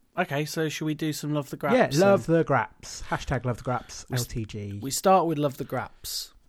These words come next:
Speaker 1: That's where we talk about things that we loved <laughs> or liked. Even sometimes it's just things that we liked.
Speaker 2: Yeah, I mean, the first one,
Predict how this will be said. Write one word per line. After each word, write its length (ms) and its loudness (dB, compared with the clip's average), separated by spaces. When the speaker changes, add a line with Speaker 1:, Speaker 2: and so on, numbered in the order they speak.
Speaker 1:
That's 340 -8
where 180 -4
we 220 -4
talk 260 -10
about 380 -6
things 540 -4
that 120 -6
we 140 -6
loved 460 -10
<laughs> 220 -20
or 220 -2
liked. 680 -2
Even 300 0
sometimes 520 2
it's 100 -6
just 320 -8
things 240 -2
that 80 -6
we 100 -4
liked. 580 -6
Speaker 2:
Yeah, 260 4
I 60 0
mean, 160 2
the 40 -4
first 320 4
one, 220 0